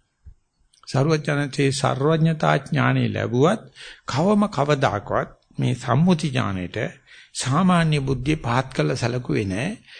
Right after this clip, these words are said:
ඒක සූත්‍ර පිටකේ කියවනකොට හුඟක්ම, ම්, ඒව පිළිබඳව දකින්න හම්බෙන්නේ මජ්ක්‍ධිම නිකාය පොත්,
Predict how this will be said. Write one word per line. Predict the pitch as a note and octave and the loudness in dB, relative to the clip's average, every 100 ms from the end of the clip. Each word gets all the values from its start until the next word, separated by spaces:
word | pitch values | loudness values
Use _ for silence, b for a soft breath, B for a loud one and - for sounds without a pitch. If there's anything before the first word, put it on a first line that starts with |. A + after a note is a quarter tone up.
| B | B
ඒක | - C#3+ D#3 | -4 -2 -2
සූත්‍ර | - C#3 C#3 F3 | -2 -2 -2 -2
පිටකේ | D#3+ D#3+ D#3 C3+ | -2 -2 -4 -4
කියවනකොට | - C#3 C#3 C#3 D3 D#3 | 0 0 0 -2 0 0
හුඟක්ම, | A#2+ A#2+ B2+ B2 C3+ B2+ - - - _ _ _ _ _ _ _ _ - - | 0 0 -2 0 -2 -2 -4 -16 -20 _ _ _ _ _ _ _ _ -16 -4
ම්, | A2 G2+ F#2+ G#2 | 0 0 0 -2
ඒව | B2+ B2+ | 0 0
පිළිබඳව | B2+ A#2 A#2 B2 B2+ A2+ | 0 -2 0 0 2 0
දකින්න | G#2 - C3 C3 | -2 -4 -4 0
හම්බෙන්නේ | B2 B2+ B2+ A#2 | 0 0 -2 -2
මජ්ක්‍ධිම | G#2+ G#2 C3+ C3 | -4 -4 0 0
නිකාය | B2+ A#2 A2 | 0 0 -2
පොත්, | A2 A2 | -2 -4